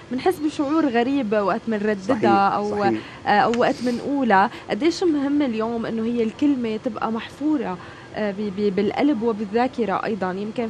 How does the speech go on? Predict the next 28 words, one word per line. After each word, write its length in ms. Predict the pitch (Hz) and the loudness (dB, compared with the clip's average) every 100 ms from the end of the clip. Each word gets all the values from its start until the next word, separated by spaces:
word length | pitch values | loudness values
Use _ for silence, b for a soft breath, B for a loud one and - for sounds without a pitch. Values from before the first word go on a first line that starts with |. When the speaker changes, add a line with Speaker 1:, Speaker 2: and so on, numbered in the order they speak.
| 220 | -6
Speaker 1:
في 80 | 233 | -10
كتير، 400 | - 269 262 233 | -6 -2 -2 0
آه، 360 | 226 214 202 185 | 0 2 2 2
عفوا، 440 | - 220 - 247 | 0 -2 -2 -4
من 200 | 233 208 | -4 -4
الأغاني 760 | 208 - 202 214 262 302 269 | -4 -4 -4 -2 -2 0 -2
أو 100 | - | -2
من 180 | 220 220 | -4 -4
القصائد 640 | 202 214 226 277 254 233 240 | -6 -6 -6 -2 0 0 -2
هي 120 | 285 | -6
بتمر 440 | 240 - 294 330 | -6 -4 0 2
مرور 320 | 277 240 254 | 0 -2 -2
الكرام، 560 | 247 220 240 233 247 233 | -2 -2 -4 -2 0 0
ولكن 220 | 208 220 | -2 -2
Speaker 2:
صحيح. 200 | 254 226 | 0 -2
Speaker 1:
قديش 380 | 226 214 294 - | -2 -2 -4 -2
مهم 380 | 285 269 330 330 B B B | -4 0 0 0 B B B
إنه 140 | 254 | -4
تكون 400 | 262 - 311 311 | -4 -4 -2 0
هي 260 | 285 285 285 | 0 0 0
عميقة 680 | 226 233 277 370 370 226 214 | 0 0 4 2 2 -2 -2
لت-، 260 | 208 - | -4 -4
لتنحفظ 580 | 220 220 240 233 - 269 190 202 | -4 -4 -6 -8 -6 -6 -4 -4
Speaker 2:
صحيح. 180 | 202 | 0
Speaker 1:
بالذاكرة. 360 | 107 107 98 87 - - | 0 0 -6 -6 -10 -12
Speaker 2:
صحيح. 280 | - 113 110 B B B B B - | -4 -4 -4 B B B B B -2
بال-، 260 | 117 110 107 | 2 4 4
آه، 960 | 104 98 98 95 95 90 87 87 80 | 4 4 2 0 0 0 -2 -4 -6